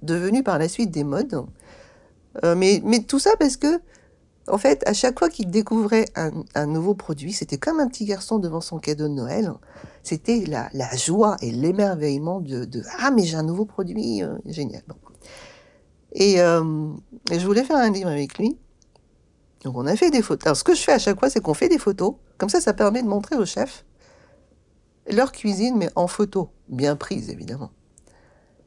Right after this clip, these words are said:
Et ce qui est très frustrant pour un cuisinier,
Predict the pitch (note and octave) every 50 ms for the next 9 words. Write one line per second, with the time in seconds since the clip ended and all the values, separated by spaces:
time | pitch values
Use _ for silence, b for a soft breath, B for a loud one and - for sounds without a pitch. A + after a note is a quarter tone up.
0 | _ _ _ _ _ _ _ _ _ _ _ _ _ _ _ _ _ - G3+ G3+
1 | - - - - - - C4+ B3+ C4 - A4 A4 - - A3+ G#3 G3+ - - G3
2 | E3+ F3 - E3 C3+ C#3 C3+ - - C#3 C3 B2+ B2+ A#2+ B2+ B2+ A2+ A#2+